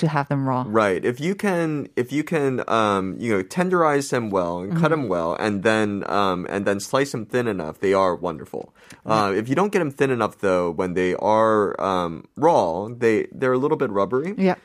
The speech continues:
Speaker 2: So you, you need to
Speaker 1: You have to be
Speaker 2: have, um,
Speaker 1: careful. Mm-hmm.
Speaker 2: well, you have to have really just fine,
Speaker 1: <laughs>
Speaker 2: um, finite, um, finite, uh, knife skills in order to do it.
Speaker 1: Uh-huh.
Speaker 2: But, yeah.
Speaker 1: And chew them for <laughs> a significant amount of time
Speaker 2: Yeah,
Speaker 1: as
Speaker 2: and
Speaker 1: well,
Speaker 2: you have
Speaker 1: I
Speaker 2: to chew
Speaker 1: guess.
Speaker 2: them for a while,
Speaker 1: Right.
Speaker 2: and that's, that's where you, you don't want,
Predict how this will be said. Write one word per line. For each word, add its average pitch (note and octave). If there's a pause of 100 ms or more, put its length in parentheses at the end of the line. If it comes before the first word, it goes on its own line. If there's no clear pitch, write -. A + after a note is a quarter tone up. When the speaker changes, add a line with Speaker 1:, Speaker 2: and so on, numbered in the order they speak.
(160)
Speaker 2:
So A#2+
you, A2
you B2
need C3+
to F3+
Speaker 1:
You -
have C3
to A2
be G#2
Speaker 2:
have, -
um, G2+
Speaker 1:
careful. A2+ (140)
Mm-hmm. F#3+
Speaker 2:
well, E3
you B2
have D#3
to A#2
have G2
really G2 (200)
just -
fine, G#2+
Speaker 1:
<laughs> -
Speaker 2:
um, F2
finite, A#2+
um, F#2+
finite, A#2+
uh, F#2
knife G2+
skills F2+
in F2+
order E2+
to -
do D#2
it. B1+
Speaker 1:
Uh-huh. D#3+ (160)
Speaker 2:
But, -
yeah. F#3+
Speaker 1:
And E3+
chew A#3+
them D3+
for D3+
<laughs> -
a -
significant G#3
amount F#3
of F3+
time F#3
Speaker 2:
Yeah, F#3+
Speaker 1:
as D3
Speaker 2:
and -
Speaker 1:
well, E3+
Speaker 2:
you E3+
have -
Speaker 1:
I -
Speaker 2:
to -
chew D#3+
Speaker 1:
guess. -
Speaker 2:
them A#3
for -
a D3+
while, B2
Speaker 1:
Right. D3
Speaker 2:
and D#3
that's, G3
that's F3
where F3
you, C3+
you C#3
don't D#3
want, C3